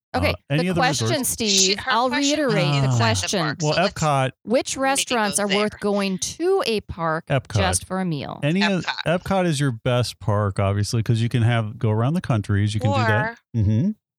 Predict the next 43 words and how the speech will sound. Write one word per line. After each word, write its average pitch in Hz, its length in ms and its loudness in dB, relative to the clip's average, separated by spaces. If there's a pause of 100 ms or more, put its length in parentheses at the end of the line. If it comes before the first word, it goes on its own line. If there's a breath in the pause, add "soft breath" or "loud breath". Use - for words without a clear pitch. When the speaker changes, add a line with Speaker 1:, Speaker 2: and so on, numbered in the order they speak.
(260)
Speaker 3:
or 175 400 -4
Hollywood 175 520 -4
Studios 175 840 -2
Brown 156 240 -2
Speaker 1:
Brown 104 180 2
Speaker 3:
Derby 104 320 2
Speaker 1:
Derby 98 200 0
is 95 140 -2
really 92 300 0
Speaker 3:
is 90 80 -4
worth 90 100 0
Speaker 1:
good. 90 80 0
Speaker 3:
going 139 280 -2
into. 131 360 -6 (300 loud breath)
Speaker 2:
Mm-hmm. 185 160 -8 (100)
Speaker 3:
Or 190 220 0
Tiffin's 170 640 -2
in 147 140 -8
Animal 147 360 -8
Kingdom 180 420 -2
Speaker 1:
Yeah. 90 300 2
Speaker 3:
is 147 100 -4
worth - 280 -10
going - 240 -12
into. - 360 -6 (380)
Speaker 1:
Yeah, 185 140 0
they 160 100 2
all, 180 260 0
yeah. 107 320 2 (540)
Eh, 160 140 0
but 147 240 0
Magic 160 360 0
Kingdom 175 360 0
for, 143 340 -2 (500)
like, 123 160 0
a 113 40 0
really 123 300 0
Speaker 3:
Nothing 123 180 0
Speaker 1:
good 120 140 0
Speaker 3:
worth 110 180 -6
going 151 220 -4
in 147 140 -4
for. 143 200 -8